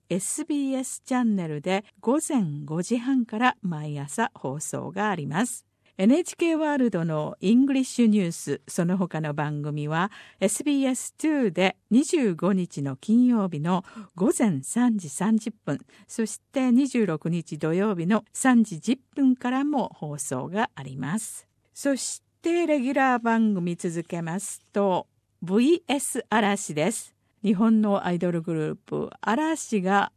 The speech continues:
ゲストチームとゲームで対戦するブイエス嵐のリピートが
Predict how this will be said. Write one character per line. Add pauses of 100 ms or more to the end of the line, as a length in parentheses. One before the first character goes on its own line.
(120)
ゲ
ス
ト
チ
ー
ム
と
ゲ
ー
ム
で
対
戦
す
る
ブ
イ
エ
ス
嵐 (300)
の
リ
ピ
ー
ト
が